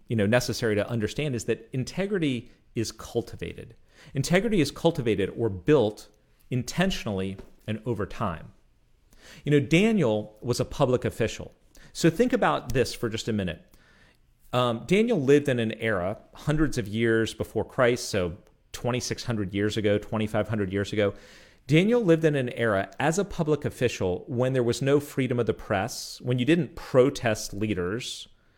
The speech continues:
when there wasn't freedom of speech. In other words, he lived in a culture and an era when there was no scrutiny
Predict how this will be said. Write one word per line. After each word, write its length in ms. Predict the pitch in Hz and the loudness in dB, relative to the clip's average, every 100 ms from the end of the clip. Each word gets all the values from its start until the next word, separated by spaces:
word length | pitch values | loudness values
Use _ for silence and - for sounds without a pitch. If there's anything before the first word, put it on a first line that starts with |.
| _ _ - | _ _ -2
when 340 | 131 131 131 - - | 2 2 0 -6 -8
there 140 | - 131 | 0 4
wasn't 320 | 151 160 - | 4 4 -2
freedom 280 | - 139 127 | -2 0 0
of 120 | 107 | -2
speech. 720 | - - 170 131 - - - - | -4 -4 -4 -6 -6 -14 -14 -2
In 100 | 135 | 2
other 160 | 170 180 | 4 4
words, 460 | 135 123 107 - - - | 4 4 0 -10 -12 -14
he 220 | - 190 | -2 2
lived 200 | 220 175 | 2 2
in 120 | 170 | 2
a 40 | 139 | -2
culture 600 | - - 160 160 170 160 | -2 0 2 0 -2 -4
and 220 | - 123 | -2 -2
an 180 | 113 110 | -2 -2
era 460 | 127 127 101 92 92 - _ - | 0 2 2 0 -4 -16 _ -4
when 180 | 123 131 | -2 0
there 120 | 131 | 0
was 200 | 120 98 | 0 0
no 320 | 117 120 151 | 0 2 2
scrutiny 840 | 151 - - 143 - 95 80 90 | -2 -10 -6 -6 -6 -10 -10 -14